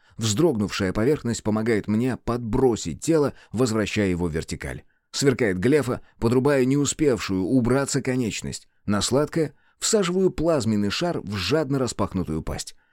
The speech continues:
Та рефлекторно схлопывается, глухого взрыва почти не слышно. Бока твари вспухают, медведь на мгновение превращается в лохматого колобка. Ну а что вы думали? Плазма — лишь оболочка, прикрывающая ядро из десяти атомов антиматерии.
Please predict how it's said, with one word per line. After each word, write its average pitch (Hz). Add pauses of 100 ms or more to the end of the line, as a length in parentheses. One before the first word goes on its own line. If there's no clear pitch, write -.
(160)
Та 104
рефлекторно 90
схлопывается, 104 (340)
глухого 127
взрыва 147
почти 95
не 98
слышно. - (220)
Бока 101
твари 85
вспухают, - (200)
медведь 131
на 120
мгновение 117
превращается 110
в 92
лохматого 107
колобка. 101 (260)
Ну 320
а -
что -
вы 302
думали? 120 (220)
Плазма — 202
лишь 180
оболочка, 160
прикрывающая 127
ядро 123
из 110
десяти 120
атомов 117
антиматерии. 104